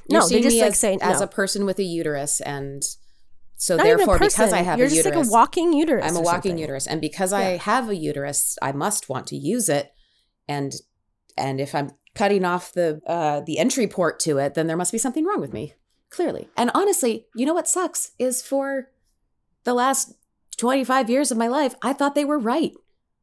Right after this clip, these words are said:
Speaker 1: I thought there was something wrong with me. It took me an exceedingly long time to, like, I've n-, I've never felt compelled to say, "Okay, well, you know what? I, I guess you're right. I guess there's something wrong with me. I guess I'll go get pregnant."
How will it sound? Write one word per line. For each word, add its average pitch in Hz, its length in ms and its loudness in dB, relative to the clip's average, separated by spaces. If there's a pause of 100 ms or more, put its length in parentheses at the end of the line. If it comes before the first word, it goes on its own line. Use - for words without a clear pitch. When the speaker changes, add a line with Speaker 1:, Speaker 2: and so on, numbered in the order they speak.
(440)
Speaker 1:
I 233 100 2
thought 277 220 0
there 311 140 2
was 240 260 2
something 165 320 -2
wrong 123 220 -12
with 92 140 -10
me. - 240 -14 (500)
It 226 120 2
took 285 280 -2
me 269 200 2
an 226 140 0
exceedingly 185 840 0
long 123 260 -10
time 117 460 -8 (800)
to, 185 560 -4 (840)
like, 214 240 -2 (340)
I've 226 200 2
n-, 220 180 -2
I've 185 180 -2
never 294 580 -2 (680)
felt 202 380 -2
compelled 143 680 -4 (720)
to 156 240 -4
say, 143 320 -2
"Okay, 254 220 -4
well, 262 160 0
you 269 120 -2
know 285 100 -2
what? 285 240 -6
I, 208 220 -4
I 190 80 -2
guess 214 280 0
you're 220 80 0
right. 160 240 0
I 156 60 -4
guess 165 160 -2
there's 185 140 -4
something 160 200 -4
wrong 147 120 -2
with 147 100 -6
me. 139 80 -4
I 135 80 -4
guess 135 240 -6
I'll 127 80 -4
go 113 100 -6
get 113 160 -10
pregnant." - 320 -10